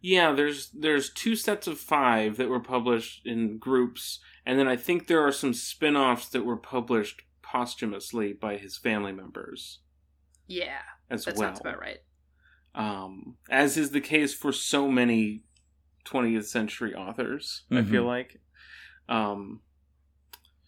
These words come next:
Speaker 1: but yeah, that, that's just really cool, and the thing that stood out to me the most is that, like,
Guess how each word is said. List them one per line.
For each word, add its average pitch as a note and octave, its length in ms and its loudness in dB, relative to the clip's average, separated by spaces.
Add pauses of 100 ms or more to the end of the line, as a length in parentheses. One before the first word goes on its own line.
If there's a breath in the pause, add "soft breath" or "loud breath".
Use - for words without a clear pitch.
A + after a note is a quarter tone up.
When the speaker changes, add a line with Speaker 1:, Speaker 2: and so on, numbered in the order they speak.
(340 soft breath)
Speaker 1:
but E3 80 2
yeah, A#3+ 200 4 (160)
that, D#3 320 0
that's G3+ 220 0
just E3+ 180 -6
really D3 160 2
cool, B2 500 4
and A#2 560 2 (380)
the G#2 640 0 (280)
thing G3+ 180 8
that E3 100 4
stood D#3 200 6
out B2+ 160 6
to - 100 -6
me B2+ 80 2
the A#2+ 60 4
most A2+ 320 2
is G#2+ 140 -8
that, G2+ 320 -6
like, G#2+ 380 -8